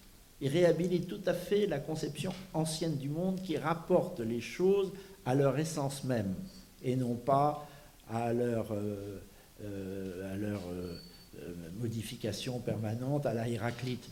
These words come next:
Ce débat est très vieux d'ailleurs, je remonte aux, aux anciens et aux modernes,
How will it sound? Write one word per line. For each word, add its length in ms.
Ce 120
débat 280
est 60
très 240
vieux 340
d'ailleurs, 380
je 60
remonte 340
aux, 80
aux 100
anciens 340
et 100
aux 60
modernes, 440